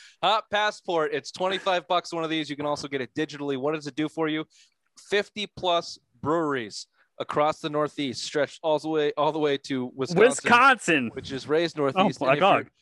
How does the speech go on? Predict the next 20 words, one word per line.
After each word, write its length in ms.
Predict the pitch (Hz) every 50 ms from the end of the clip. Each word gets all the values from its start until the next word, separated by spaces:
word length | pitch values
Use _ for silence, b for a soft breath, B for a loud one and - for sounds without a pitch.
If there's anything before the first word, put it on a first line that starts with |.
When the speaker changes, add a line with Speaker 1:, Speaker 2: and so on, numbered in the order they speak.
| _ _ _ _ -
Speaker 1:
if 180 | 151 139 -
you're 100 | 147 143
looking 440 | 131 131 170 220 - - 233 170 143 -
for, 580 | _ - 147 147 143 143 139 139 139 139 139 - -
um, 400 | 147 135 127 123 123 120 120 120 113 - -
<laughs> 120 | - -
which 360 | - 123 143 165 - - -
breweries 420 | - 147 147 147 147 139 135 123 -
there 160 | - 123 127
are, 180 | 135 127 120 113
just 200 | 113 123 120 -
go 140 | - 139 127
to, 180 | 120 117 117 - _ -
uh, 200 | - 127 113 113 107 107 _ _ _ -
Speaker 2:
The 140 | 147 151 156
Speaker 1:
the 60 | 151
Speaker 2:
menu 240 | 185 202 - 190 185
Speaker 1:
obvious 140 | 147 143 180 -
Speaker 2:
icon. 120 | 185 151 127 117 123 127
Speaker 1:
ones. 300 | 127 - - - -